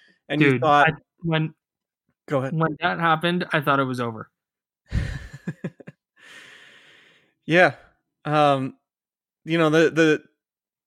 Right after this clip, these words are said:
Speaker 1: they were mostly fine in pass protection, and Brunskill especially was, was pretty good in pass protection. I think where the big drop-off was, and not having Kyle Juszczyk, I think, had, had something to do with this too, was in the running game. And then the forty-niners,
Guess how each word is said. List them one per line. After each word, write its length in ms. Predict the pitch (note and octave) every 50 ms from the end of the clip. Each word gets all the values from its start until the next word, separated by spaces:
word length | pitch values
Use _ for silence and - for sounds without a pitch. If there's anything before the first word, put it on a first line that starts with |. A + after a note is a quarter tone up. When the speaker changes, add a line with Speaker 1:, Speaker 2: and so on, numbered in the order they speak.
| _ _ _ _ _ _ _ _
Speaker 1:
they 160 | - E3 F3 F#3
were 140 | G3+ G3+
mostly 400 | F#3 G3+ A#3 C4+ - - D4 B3
fine 340 | - - E3+ F3 G3 G#3+ G#3+
in 80 | G3 E3+
pass 280 | E3 E3+ F3+ F#3+ F3+
protection, 600 | - D#3 C#3 - A2+ G#2 - - - - C2 - _ -
and 140 | - D#3 D3+
Brunskill 640 | D3 E3 F3 G3 - - G#3+ G3+ G3+ E3 - - - _ -
especially 540 | D#3 - - - F3 G#3+ G3+ - D3+ C#3+ C#3+
was, 260 | B2+ C3+ C3+ B2+ C3+
was 220 | - D3+ C#3+ C3+
pretty 240 | - - F3 E3+ E3+
good 160 | D#3 D#3 D3+
in 80 | C#3+ C#3
pass 220 | D3+ D3 D#3+ D3+
protection. 440 | - D#3 B2 - C3+ B2 - - C#3+
I 60 | C3+
think 240 | C3 - E3+ E3 D3+
where 480 | D3 C#3+ C#3+ D3 D3+ D#3 D#3 D#3 D3 - _ _ _ _ _ _ _
the 100 | - D#3
big 240 | C#3+ C3+ D#3+ D#3 D3+
drop-off 640 | C3+ - C#3+ C#3+ D3+ D#3+ D#3+ - D3+ C3+ B2 - -
was, 400 | C3+ B2+ B2+ B2+ B2+ B2 A#2+ C3+
and 120 | B2+ B2+
not 200 | C3 C3+ C#3+ C#3+
having 260 | D3+ D3 C#3 C#3+ C#3
Kyle 260 | C3+ D3+ C#3 C3 C3
Juszczyk, 520 | B2 B2 B2+ C#3 C#3 - - C#3 B2+ A#2+ -
I 80 | A#2+
think, 260 | A#2+ - C3+ B2+ B2 -
had, 300 | B2+ B2 B2 B2 - C#3+
had 160 | C3+ B2+ -
something 320 | - C3+ B2 - C#3 B2+
to 80 | B2 A#2+
do 140 | A#2 B2+ B2
with 120 | B2 -
this 160 | C3 A2 -
too, 300 | - G#3 A3 G3+ E3+ D3+
was 240 | C3+ C3 C3 B2+ B2
in 100 | C3+ C3
the 80 | B2+ B2
running 260 | C3 B2+ B2 A#2+ B2
game. 200 | - - - -
And 160 | - C3 B2
then 120 | C3 B2+ B2+
the 60 | C3
forty-niners, 680 | - - D#3+ D3+ D3+ C#3+ C#3 C3+ C3 B2+ C3 B2 -